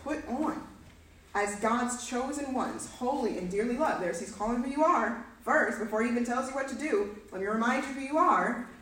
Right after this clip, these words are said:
And out of that, put on compassion,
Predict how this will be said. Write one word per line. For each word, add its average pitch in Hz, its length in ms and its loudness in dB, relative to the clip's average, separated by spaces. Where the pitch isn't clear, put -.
And 202 100 0
out 233 220 4
of 254 140 2
that, 277 520 4
put 240 160 2
on 233 640 0
compassion, 226 840 -2